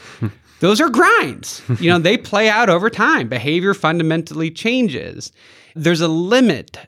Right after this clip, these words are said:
to kinda how fast you can go in those businesses 'cause you actually have to adopt,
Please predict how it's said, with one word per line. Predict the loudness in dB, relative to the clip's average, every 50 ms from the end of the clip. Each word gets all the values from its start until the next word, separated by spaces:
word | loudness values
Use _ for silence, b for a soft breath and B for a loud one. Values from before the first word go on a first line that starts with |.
| _ _ -8
to | -2 0 2 2 4 2 2 0 -2 -6 -6
kinda | -4 -2 -2 -2 -2
how | -2 -2 0 0 0 0
fast | 0 -2 -2 -2 0 -2 -4 -6 -8 -8
you | -8 -6
can | -6 -4
go | -2 0 2 2
in | 2 2
those | 2 0 0
businesses | -2 -4 -2 -2 -2 -2 -2 -4 -4 -6 -6 -4
'cause | -4 -4 -4 -2
you | -2 -2
actually | 0 0 0 -2 -4 -6 -8 -6 -4
have | -4 -4 -6 -6
to | -6 -6 -6
adopt, | -4 -2 0 2 2 2 0 -2 -6 -14 _